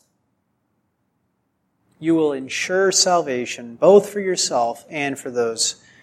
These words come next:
who hear you. The fruit of salvation, both for himself and for the church in Ephesus, is the reward that Paul promises to Timothy, that God promises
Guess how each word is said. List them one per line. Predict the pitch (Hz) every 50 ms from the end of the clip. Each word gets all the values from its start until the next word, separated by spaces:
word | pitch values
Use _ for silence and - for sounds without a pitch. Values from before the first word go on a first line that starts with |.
| _ _ _
who | 143
hear | 127 101 120 113
you. | 107 104 101 98 98 _ _ _ _ _ _ _ _ _ _ _ _ _ _ _ _ _ _ _ _ _ _ _ _ _ _ _ _ _ _ _ _ _ _ -
The | 156 135
fruit | - - - - 202 202 226 - - -
of | 170 147 -
salvation, | - - - 170 143 139 135 123 123 147 156 160 156 147 - - - 107 98 _ _ _ _ _ _ _ _ _ _ _ _ _ _ _ _ _ _ _ _ _ _ _ _ _ _ _ _ _
both | 180 185 202 196 196 -
for | - 175 156
himself | 139 147 147 - - - 202 202 196 202 208 202 - - _
and | - 240 254 247 233 214
for | - - 226 214
the | 202 190
church | - - 202 202 190 -
in | 190
Ephesus, | 185 160 - - 139 - - 135 135 131 - -
is | - 214 208 202 180 -
the | - 202
reward | 190 190 185 175 175 196 190 170 147 131
that | - 147 - -
Paul | - 170 160 156
promises | 156 - - 180 175 160 143 135 127 - - 127 120 123 120 - - - _ - - _ _
to | - 151
Timothy, | - - 156 139 127 - - 117 - _ _ _ - _ -
that | 170 151 -
God | - 175 180 190 196 185 -
promises | - 170 156 147 143 139 - - 151 143 139 139 131 -